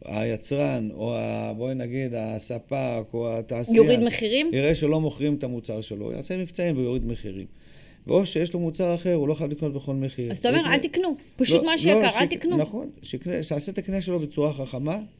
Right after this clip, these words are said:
Speaker 1: ואז תראי שהוא יכול לחסוך. איפה שהוא לא יחסוך, לא יכול לחסוך, ששם זה שרירותי, זה השירותים שהוא מקבל מהמדינה.
Speaker 2: חברת
Speaker 1: ו-
Speaker 2: חשמל.
Speaker 1: חברת חשמל, ארנונה.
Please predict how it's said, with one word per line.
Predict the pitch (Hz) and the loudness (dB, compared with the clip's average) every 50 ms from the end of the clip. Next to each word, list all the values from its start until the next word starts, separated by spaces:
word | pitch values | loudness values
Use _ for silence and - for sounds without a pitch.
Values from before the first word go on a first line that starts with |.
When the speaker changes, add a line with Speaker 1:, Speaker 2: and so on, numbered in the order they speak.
| - - - - - - | -20 -20 -20 -18 -10 -6
Speaker 1:
ואז | 113 135 143 - - | -4 -4 -4 -4 -2
תראי | 143 147 139 156 151 | 0 2 2 2 2
שהוא | 147 - 123 | 2 0 -4
יכול | 113 - 127 120 | -4 -2 -4 -4
לחסוך. | 117 - - 120 - - - | -6 -6 -8 -12 -12 -8 -6
איפה | 156 151 170 | -4 -4 -2
שהוא | 165 - 147 139 | -2 0 0 2
לא | 156 | 2
יחסוך, | 147 135 131 - - 151 147 147 - - - - - | 2 0 -2 -2 -4 -4 -4 -4 -6 -14 -16 -8 -4
לא | 127 139 | -2 -2
יכול | 143 - 135 135 | -2 -2 -4 -6
לחסוך, | 123 113 - - - 156 143 123 - - 131 - - - - - | -6 -8 -8 -4 -2 -2 -2 -2 -6 -8 -10 -10 -10 -12 -14 -12
ששם | - 107 - 151 143 151 143 | -10 -6 -2 -2 0 0 -2
זה | 131 127 113 | -2 -4 -6
שרירותי, | - - 110 110 107 117 - - 190 196 185 185 190 - - - - - | -6 -8 -8 -8 -8 -6 -2 -2 -2 -2 -2 -6 -8 -18 -20 -20 -18 -10
זה | - 117 123 117 | -6 -4 -4 -2
השירותים | 110 - - 120 107 117 113 165 160 | -4 -4 -6 -6 -6 -6 -4 -4 -4
שהוא | 151 - 113 | -4 -4 -8
מקבל | 107 - 113 117 120 117 | -6 -6 -4 -4 -4 -4
מהמדינה. | 110 101 101 101 92 98 95 95 87 85 - - - | -6 -8 -8 -8 -8 -8 -8 -8 -10 -12 -14 -14 -8
Speaker 2:
חברת | - 202 196 151 | -4 0 4 6
Speaker 1:
ו- | 165 180 | 6 6
Speaker 2:
חשמל. | 208 - - 214 190 170 151 - - - | 4 4 0 -2 -2 -2 -2 -4 -8 -12
Speaker 1:
חברת | - 95 95 107 127 | -14 -12 -10 -10 -10
חשמל, | - 127 - - 131 131 123 | -10 -10 -10 -6 -6 -4 -4
ארנונה. | 139 147 160 196 214 185 147 | -4 -4 -4 -4 -4 -6 -6